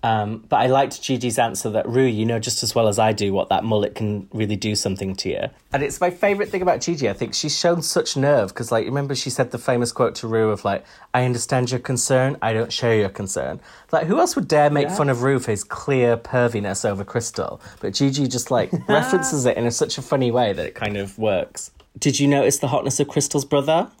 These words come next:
Speaker 2: Yeah, he was cute.
Speaker 1: I thought he looked like Alexis Michelle. <laughs> But yeah, hot.
Speaker 2: He was super cute.
Speaker 1: And Crystal also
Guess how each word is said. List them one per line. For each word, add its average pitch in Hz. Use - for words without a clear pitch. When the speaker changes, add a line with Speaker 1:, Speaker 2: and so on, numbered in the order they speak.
Speaker 2:
Yeah, 262
he 233
was 247
cute. 226
Speaker 1:
I 170
thought 208
he 220
looked 269
like 269
Alexis 170
Michelle. 131
<laughs> -
But 131
yeah, 139
hot. 156
Speaker 2:
He 123
was -
super 254
cute. 120
Speaker 1:
And 123
Crystal 135
also 120